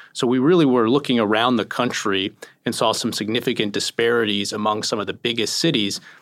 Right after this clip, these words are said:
and we were simply acting, uh, to create a playing field where we're gonna see a lot more deployment across the country.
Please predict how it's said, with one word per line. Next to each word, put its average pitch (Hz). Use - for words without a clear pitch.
and 117
we 127
were 120
simply 120
acting, 107
uh, 104
to 120
create 117
a 92
playing 123
field 110
where 107
we're 107
gonna 107
see 104
a 98
lot 107
more 104
deployment 98
across 101
the 90
country. 87